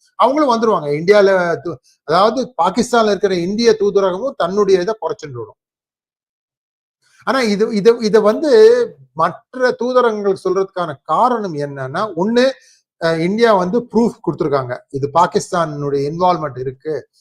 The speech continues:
இவங்க சொல்ற சா-, சப்பக்கட்டெல்லாம் ஒட்டு-, ஓ-, ஓடாது அப்படின்னு. ரெண்டாவது, நாங்க வந்து இதுக்கு மேல சில நடவடிக்கைகள், நடவடிக்கைகள் எடுக்க போறோம், அதுக்கு முன்னாலேயே நாங்க உங்களுக்கு முன்னாலேயே சொல்லிடுறோம், சங்கு ஊதுறோங்கிற மாதிரின்னு வச்சுக்கோங்களேன்.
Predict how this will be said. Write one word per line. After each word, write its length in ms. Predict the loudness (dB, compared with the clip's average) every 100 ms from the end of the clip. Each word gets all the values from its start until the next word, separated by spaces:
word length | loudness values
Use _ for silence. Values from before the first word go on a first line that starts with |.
| _ _
இவங்க 220 | -6 -2
சொல்ற 300 | 0 2 2 2
சா-, 240 | 0 0 -4 -4
சப்பக்கட்டெல்லாம் 560 | -2 -2 -2 -4 -2
ஒட்டு-, 340 | -2 -4 -6 -4
ஓ-, 260 | -2 -2 -4 -10 -2
ஓடாது 440 | 2 2 0 -6
அப்படின்னு. 240 | -8 -12 -14 _ _ _ -4
ரெண்டாவது, 600 | -2 4 6 6 4 2
நாங்க 300 | 0 0 0
வந்து 280 | -4 -4 -4
இதுக்கு 280 | -4 -6 -2
மேல 420 | 0 0 -2 -6 _ _
சில 220 | -8 -4 -2
நடவடிக்கைகள், 800 | 0 2 0 -2 -6 -8 -8 -10 _ _
நடவடிக்கைகள் 1080 | -2 2 4 4 0 _ _ -2 0 0 0
எடுக்க 340 | 2 2 2 0
போறோம், 340 | -2 0 -2 -4 -4
அதுக்கு 260 | -4 -4
முன்னாலேயே 360 | -2 2 2 2
நாங்க 220 | 0 -4
உங்களுக்கு 280 | -6 -8 -8
முன்னாலேயே 340 | -4 -2 -2 -2
சொல்லிடுறோம், 320 | -6 -4 -8 -12 _ _
சங்கு 380 | -6 -4 4 4
ஊதுறோங்கிற 300 | 4 2 0
மாதிரின்னு 360 | 0 -2 -4
வச்சுக்கோங்களேன். 440 | -6 -8 -8 -8